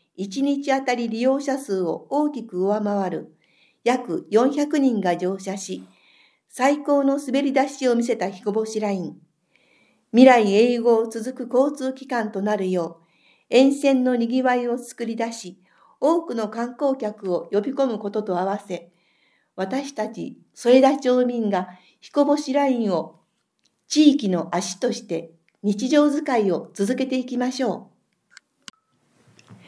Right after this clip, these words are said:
ジェイアール九州バス株式会社添田支店、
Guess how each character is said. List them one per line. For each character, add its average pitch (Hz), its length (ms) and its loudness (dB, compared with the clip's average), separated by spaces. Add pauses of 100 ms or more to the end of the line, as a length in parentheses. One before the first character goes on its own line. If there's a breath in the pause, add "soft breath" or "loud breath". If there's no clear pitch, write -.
(760 loud breath)
ジ 247 120 8
ェ 294 120 8
イ 302 140 2
ア 294 120 4
ー 285 40 0
ル 285 140 0
九 269 260 2
州 170 480 -2 (200)
バ 302 120 6
ス - 180 -6
株 208 240 2
式 208 300 2
会 208 180 6
社 - 340 -2 (120)
添 262 300 8
田 262 160 2
支 - 120 -10
店、 - 360 -4